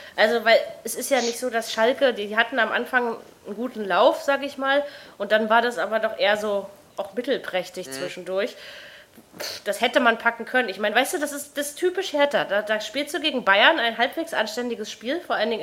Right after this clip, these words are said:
Speaker 1: in Halbzeit Nummer zwei. F-, verlierst
Speaker 2: Ja.
Speaker 1: in, in Östersund. Ich komm darüber, wie ihr merkt, immer noch nicht hinweg. Ähm, und dann, dann spielst du gegen Schalke wieder so eine Suppe zusammen, ja?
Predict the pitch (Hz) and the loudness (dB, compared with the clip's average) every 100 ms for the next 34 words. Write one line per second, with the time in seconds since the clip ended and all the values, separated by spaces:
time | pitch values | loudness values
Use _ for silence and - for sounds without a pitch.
0 | 208 214 214 220 214 214 208 208 - 202 | -2 0 0 0 -4 -4 -6 -8 -2 2
1 | 269 - - - - - - - - 240 | 2 0 -12 -20 -20 -20 -20 -20 -14 -12
2 | - - - 196 226 320 - - 165 - | -14 -12 -8 -4 0 0 -2 -14 -18 -14
3 | - 180 190 208 277 - 214 202 196 285 | -10 -8 -4 2 2 2 0 -2 0 -4
4 | - - - - 214 208 190 185 196 185 | -4 -12 -14 -2 0 2 2 0 -2 -2
5 | 180 - 190 185 180 180 - 208 208 175 | -4 -12 -4 -2 0 -2 -2 -2 -2 -2
6 | 170 - 185 190 277 - - - - - | -6 -8 -8 -6 -8 -10 -14 -14 -14 0
7 | 220 240 240 254 247 - - - _ _ | 6 6 6 0 -8 -18 -20 -20 _ _
8 | _ _ - 226 247 233 254 247 - 294 | _ _ -2 0 -2 -4 -4 -4 -2 -2
9 | 302 254 226 - 214 247 320 311 311 294 | -2 -4 -4 -2 0 0 -2 0 2 2
10 | 240 240 196 190 165 156 143 151 180 | 2 0 -2 -8 -6 -4 -4 -4 -8